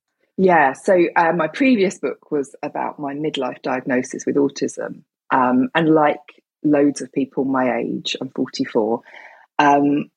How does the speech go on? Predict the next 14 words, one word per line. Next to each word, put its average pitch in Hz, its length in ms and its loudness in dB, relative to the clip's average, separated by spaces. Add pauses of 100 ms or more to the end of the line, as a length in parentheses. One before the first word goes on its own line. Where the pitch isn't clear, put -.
(440)
uh, 160 100 2 (320)
I - 140 2
wouldn't 175 240 2
have - 140 -6
got 156 160 2
an 151 80 -4
autism 143 380 -6
diagnosis 131 680 -6
when 139 100 -6
I - 80 -10
was - 140 -10
a 139 40 -4
little 135 200 -6
girl. 120 500 -6